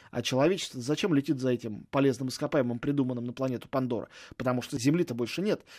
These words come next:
Просто там это показано маленькими флешбэками. Но надо сказать, что Джеймс, Джеймс Кэмерон и в «Терминаторе», в первом и во втором, очень подробно показывал, до чего люди вообще доводят Землю.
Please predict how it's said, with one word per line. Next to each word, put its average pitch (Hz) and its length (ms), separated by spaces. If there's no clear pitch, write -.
Просто 240 200
там 262 120
это 262 100
показано 247 360
маленькими 233 420
флешбэками. 220 640
Но 175 220
надо 139 160
сказать, - 160
что 135 100
Джеймс, 127 300
Джеймс 135 320
Кэмерон 226 460
и 170 80
в - 60
«Терминаторе», 165 600
в - 80
первом 190 360
и 180 40
во 170 80
втором, 165 460
очень 262 360
подробно 262 340
показывал, 160 400
до 143 140
чего 208 300
люди 208 260
вообще 139 420
доводят 143 420
Землю. 131 380